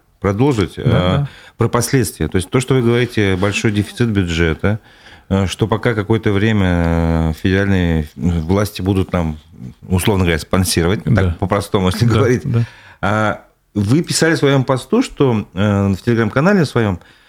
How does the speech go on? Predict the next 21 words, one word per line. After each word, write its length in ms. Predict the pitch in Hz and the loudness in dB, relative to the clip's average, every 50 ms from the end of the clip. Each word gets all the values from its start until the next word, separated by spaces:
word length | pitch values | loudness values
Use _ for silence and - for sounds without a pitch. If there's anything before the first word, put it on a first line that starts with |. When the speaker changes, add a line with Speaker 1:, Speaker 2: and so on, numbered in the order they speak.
| _ _ _ _ | _ _ _ _
Speaker 1:
что 280 | - - - - 110 | -16 -6 -2 -2 -2
тратить 340 | 101 - 123 147 160 - 131 117 | 0 0 0 0 0 0 -2 -2
бюджетные 460 | 107 113 104 113 131 127 - 123 117 | -2 0 0 0 0 0 0 0 -2
средства 320 | 117 - 127 113 - 107 | 0 0 -2 -2 0 -2
с 60 | 104 | 0
большим 260 | 104 113 110 - 117 113 | 0 0 0 2 2 2
размахом 400 | 113 107 117 117 110 - 107 101 | 2 2 0 0 0 0 0 0
башкирские 420 | 107 104 - - 110 - - 104 | 0 -2 -2 -4 -4 -4 -2 -6
чиновники 380 | - - 110 113 107 101 - 107 | -2 0 0 0 0 0 0 0
научились, 500 | 107 110 117 113 - - 214 202 143 107 | 2 2 2 0 0 2 2 2 2 2
щедро 320 | - - - 113 104 101 | 0 0 0 0 0 0
помогать 460 | - 107 104 107 101 101 101 95 - | 0 0 0 0 2 2 0 0 0
своим 240 | - 107 107 104 98 | -2 0 0 2 0
бизнесменам 520 | 95 95 95 98 - 104 107 101 101 104 | 0 -2 -2 -4 -4 -2 0 2 2 2
умеют, 300 | 107 123 151 170 151 - | 2 2 2 2 0 0
но 60 | - 98 | 0 0
зарабатывать 560 | 98 104 107 107 127 156 156 139 110 - - | 0 0 0 0 0 0 0 -2 -4 -2 -2
и 60 | 98 | -2
жить 200 | 98 123 127 - | -2 -2 -2 -2
посредством 460 | - 101 95 117 120 120 - 110 107 | -4 -2 -2 -2 -2 -2 0 0 2
нет. 160 | 98 90 82 | 2 0 -2